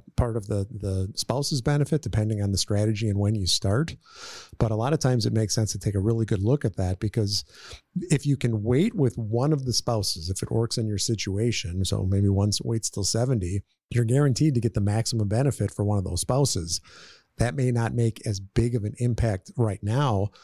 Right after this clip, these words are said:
but in the future, when one of you's passed, it could make a huge impact 'cause the smaller of the two goes away. So just for an example, in, in my situation right now, the rules may change, but I'm seven years older than my wife. The plan is for her to start Social Security at sixty-two.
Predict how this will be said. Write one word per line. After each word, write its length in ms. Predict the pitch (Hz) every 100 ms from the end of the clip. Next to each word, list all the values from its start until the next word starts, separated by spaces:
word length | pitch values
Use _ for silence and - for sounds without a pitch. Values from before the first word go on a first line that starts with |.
| - -
but 100 | 110
in 80 |
the 60 | 101
future, 360 | - 151 - 113
when 140 | 101
one 140 | 107
of 80 | 107
you's 160 | 98 90
passed, 360 | 107 107 147
it 80 | -
could 120 | 117
make 160 | 104 92
a 60 | -
huge 420 | - 131 170 123
impact 480 | 98 85 95 95 - - - -
'cause 160 | 123 101
the 80 |
smaller 460 | 101 127 123 139 113
of 80 | 95
the 100 | 98
two 180 | 107 92
goes 240 | 90 87
away. 380 | 85 82 76 92 _ - - - - -
So 320 | 110 101 95 113
just 180 | 123 117
for 60 | 117
an 60 |
example, 420 | 98 113 113 104
in, 160 | 98 101
in 220 | - 101
my 160 | 98 127
situation 540 | - 113 - 98 110
right 180 | 98 101
now, 200 | 113 104
the 100 | 98
rules 260 | 107 110 104
may 140 | 98
change, 340 | - 127 120 -
but 160 | 101 -
I'm 100 | 120
seven 280 | - 120 117
years 160 | 107
older 180 | 107 107
than 120 | 107
my 120 | 98 95
wife. 420 | 117 151 - - - - - -
The 60 | -
plan 260 | 127 117
is 120 | 117 95
for 140 | 104
her 100 | 120
to 80 | 113
start 280 | - 107 -
Social 200 | 120 -
Security 360 | - 120 107
at 80 | 98
sixty-two. 760 | - 110 - 92 180 151 127